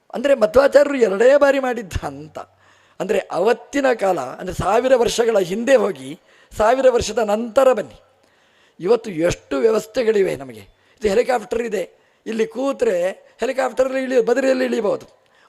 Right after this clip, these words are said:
ವಾಪಸ್ ಬರ್ಬೋದು, ಪುನಃ ಹೋಗು-, ಒಂದೇ ದಿನ ಎರಡು ಮೂರು ಬಾರಿ ಹೋಗಿ ಬರ್ಬೋದು. ಅಂಥದ್ದಲ್ಲ ಬದರಿ ಯಾತ್ರೆ ಅಂತಂದರೆ ಅದು ನಾವು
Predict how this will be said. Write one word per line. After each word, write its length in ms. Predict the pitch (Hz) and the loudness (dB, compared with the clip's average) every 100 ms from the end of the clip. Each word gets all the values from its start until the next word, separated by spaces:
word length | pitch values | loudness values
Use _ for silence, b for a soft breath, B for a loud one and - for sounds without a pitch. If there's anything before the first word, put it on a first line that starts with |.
| - | -2
ವಾಪಸ್ 340 | - 262 190 | 2 2 0
ಬರ್ಬೋದು, 360 | 233 226 226 175 | -2 2 0 0
ಪುನಃ 400 | - 233 277 277 | -8 -2 2 4
ಹೋಗು-, 300 | 240 220 190 - | 4 0 -4 -12
ಒಂದೇ 360 | 151 185 233 294 | -4 -2 0 0
ದಿನ 180 | 277 269 | 0 0
ಎರಡು 240 | 254 254 269 | 2 2 0
ಮೂರು 200 | 285 262 | -2 0
ಬಾರಿ 300 | 262 214 226 | -2 -2 -4
ಹೋಗಿ 180 | 233 | -4
ಬರ್ಬೋದು. 440 | 220 220 208 165 - _ b b b b | -4 -6 -6 -10 -14 _ b b b b
ಅಂಥದ್ದಲ್ಲ 600 | 120 143 185 165 156 170 196 - - | -14 -4 -4 -2 -4 -6 -8 -12 -16
ಬದರಿ 260 | 131 180 202 | -10 -4 0
ಯಾತ್ರೆ 420 | 185 185 190 180 | 0 0 -4 -4
ಅಂತಂದರೆ 800 | 170 151 143 196 214 143 - b b b | -4 -8 -4 0 0 -2 -10 b b b
ಅದು 360 | 170 185 156 180 b b b - | -4 -4 -4 -10 b b b -6
ನಾವು 500 | 175 185 185 180 | -2 -2 -4 -8